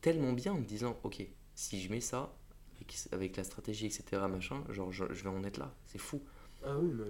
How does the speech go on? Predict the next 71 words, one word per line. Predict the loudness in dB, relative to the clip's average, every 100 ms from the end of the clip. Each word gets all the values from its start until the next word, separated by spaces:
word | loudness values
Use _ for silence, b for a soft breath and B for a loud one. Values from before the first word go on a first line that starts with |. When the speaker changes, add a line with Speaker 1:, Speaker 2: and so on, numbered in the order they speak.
| 2
Speaker 2:
oui. | 4 8
Speaker 1:
Et, |
et | 8
les | 10
sommes | 10 10
sont | 8 6 4 2 -8
faibles, | -6 6 6 8
en | 6
fait. | 8 6 4 B B B
Genre, | 8 8
deux | 10 10
millions | 10 12 8 8
cinq | 6 6
avec | 6 8
cent | 8 10
euros | 10 10
d'investis | 8 6 6 6
au | 6
bout | 6
de |
cinquante | 4 4 4 2
ans. | 0 -6 B B -2
Speaker 2:
Hein. | 0 0 -2 6
Speaker 1:
Non, | 10
mais | 12
c'est | 12 8
vrai. | 10 8 6
Speaker 2:
C'est | -2 -2
vrai. | 0 2
Speaker 1:
C'est-à-dire | 10 10 12
que | 10
nous, | 10
on | 10
aura | 10
soixante-dix | 8 4 4 4 4
ans, | 4
on | 4
a |
deux | 4
millions | 4 4 2
cinq | 0 0
qui | 0
tombent | 2
dans | 4
la | 4
poche. | 4 2 B B 0
Donc, | 0 6
au | 4
pire, | 8 6 6
tu | -4 -2
te |
dis, « | 0 4
Bon, | 6
bah, | 8 8
même | 6
si | 4
moi, | 6 8 8 6 2 -2
personnellement, | 0 4 6 4
je | 4
serais | 2
pas | 6
riche, | 6 4
peut-être | 2 2 4
que |
mes | 6 6
enfants, | 4 6
ils |
le | 4
seront, | 4 0
tu | 0
vois. » | -4